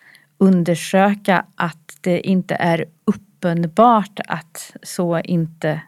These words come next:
behövs. I det här fallet hade man inte gjort någonting. Man hade förlängt åtalstiden med å-, arton dagar och tyckte att det var, eh,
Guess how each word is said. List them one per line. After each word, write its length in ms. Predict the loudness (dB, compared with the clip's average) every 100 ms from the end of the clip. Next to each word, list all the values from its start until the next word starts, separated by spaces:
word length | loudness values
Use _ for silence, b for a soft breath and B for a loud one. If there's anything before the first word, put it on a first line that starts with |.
| _ -6
behövs. 840 | -2 0 0 -4 -8 -10 -16 -20 _ _ B B B B B B B
I 160 | B 0
det 80 | 2
här 240 | 2 0
fallet 480 | 0 0 2 -2 -4
hade 360 | -4 -4 -2 -2
man 400 | 0 0 -2 -2
inte 360 | -2 -2 -2
gjort 280 | -4 -6 -4
någonting. 960 | -2 -2 -2 -4 -4 -6 -2 2 2 2
Man 160 | 0
hade 260 | 0 -2 -4
förlängt 560 | -6 -2 2 0 0
åtalstiden 880 | 0 0 -2 -10 -10 -8 -4 -2 -2
med 100 | -2 -2
å-, 220 | -4 -2
arton 540 | -2 -4 -4 -6 -4
dagar 500 | -2 -2 -2 0 0
och 140 | 0 -4
tyckte 360 | -12 -14 -12
att 80 | -10 -8
det 160 | -6
var, 500 | -6 -4 -4 -6 -6
eh, 220 | -8 -8